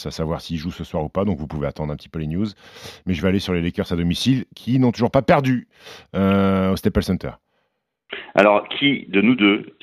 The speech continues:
Speaker 2: Stephen, va faire dix sur dix ?
Speaker 1: Euh, personne.
Speaker 2: <laughs> Tu crois qu'il y aura une, une erreur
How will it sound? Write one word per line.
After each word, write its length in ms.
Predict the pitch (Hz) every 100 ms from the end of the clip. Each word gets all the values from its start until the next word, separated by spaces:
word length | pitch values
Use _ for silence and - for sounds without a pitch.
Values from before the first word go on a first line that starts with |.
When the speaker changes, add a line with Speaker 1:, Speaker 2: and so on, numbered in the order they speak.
| -
Speaker 2:
Stephen, 360 | - 95 104 120
va 160 | 85
faire 180 | - 98
dix 140 | 92
sur 160 | 85 85
dix ? 140 | 80 - _ _ _ _ _ _ - 76
Speaker 1:
Euh, 460 | - 73 76 76 73 -
personne. 380 | 85 - 71 - _ _ - _ - - - - - -
Speaker 2:
<laughs> 60 | 123 - - - - - 160 - 156 -
Tu 120 | 127
crois 200 | 143 139
qu'il 140 | 127
y 20 |
aura 160 | 117 110
une, 120 | 107 110 107 135
une 160 | 123
erreur 440 | 120 113 127 123